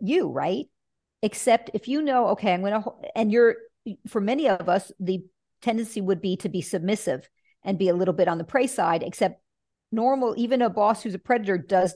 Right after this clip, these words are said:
not want that unconsciously. They want you to hold high respect for yourself while you're showing high respect for them, because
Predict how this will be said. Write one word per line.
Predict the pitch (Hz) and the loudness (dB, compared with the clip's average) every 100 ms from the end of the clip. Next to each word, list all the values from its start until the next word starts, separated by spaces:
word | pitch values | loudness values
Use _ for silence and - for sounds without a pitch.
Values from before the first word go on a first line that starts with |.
| - | -6
not | 196 180 - | -4 -4 -2
want | 175 165 | -4 -4
that | - - | -6 -6
unconsciously. | 202 - - 190 - 147 | -6 -4 -4 -6 -8 -4
They | 156 190 | 0 0
want | 175 190 226 240 - _ _ _ _ _ - | 0 0 0 0 -6 _ _ _ _ _ -4
you | 202 | 2
to | 208 | 2
hold | 208 233 262 277 | 4 6 6 6
high | 240 208 | 2 0
respect | 233 247 - 220 - - | 0 -2 -2 -4 -6 -2
for | 208 | -2
yourself | 185 180 - 185 180 - _ - | 0 -2 2 2 2 -6 _ -4
while | 180 208 269 | 0 2 2
you're | 262 | 0
showing | - 220 208 | -2 -2 -2
high | 202 190 | -2 -2
respect | 185 - 180 - | -4 -4 -4 -2
for | |
them, | 190 170 | -2 -2
because | 147 196 - - 277 349 330 160 156 247 - | -4 -6 -8 -10 -4 -2 0 -2 -4 -6 -10